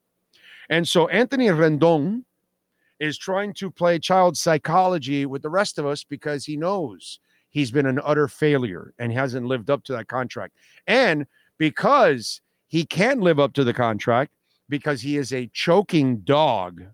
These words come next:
es un perro, un pendejo,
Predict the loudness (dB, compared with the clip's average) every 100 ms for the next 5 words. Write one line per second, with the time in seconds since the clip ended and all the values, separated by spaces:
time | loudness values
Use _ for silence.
0 | _ -6 -6 -4 -6 -6 _ 0 0 0
1 | -4 -6 -10 -20 _ _ -2 -2 0 0
2 | 0 2 2 2 0 -10 -12